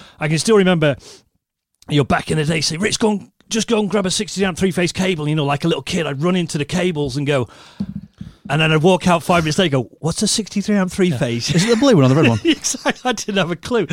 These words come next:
Speaker 2: Yeah.
Speaker 1: And it just went from there, basically. And, and then they'd be like, you know, they're like, "Hey, we just need some guy to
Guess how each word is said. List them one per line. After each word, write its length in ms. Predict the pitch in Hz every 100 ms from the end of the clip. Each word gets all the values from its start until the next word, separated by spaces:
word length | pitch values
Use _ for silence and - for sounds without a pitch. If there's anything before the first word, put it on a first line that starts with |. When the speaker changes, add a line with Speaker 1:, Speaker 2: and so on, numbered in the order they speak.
| 139
Speaker 2:
Yeah. 100 | 139 - -
Speaker 1:
And 120 | - 269
it 120 | 247
just 160 | 311
went 180 | 285 302
from 140 | 262 269
there, 160 | 320
basically. 380 | 233 170 - 180
And, 120 | 196 - - - _
and 140 | 214 220
then 100 | 220
they'd 100 | 208
be 100 | 208
like, 180 | 196
you 100 | 165
know, 160 | 185 160 - - - -
they're 100 | 180
like, 220 | 170 -
"Hey, 320 | - 233 190 170
we 160 | 170 160
just 200 | 180 196
need 200 | 190 151
some 360 | - - 190
guy 200 | 175 170
to 420 | 160 156 143 139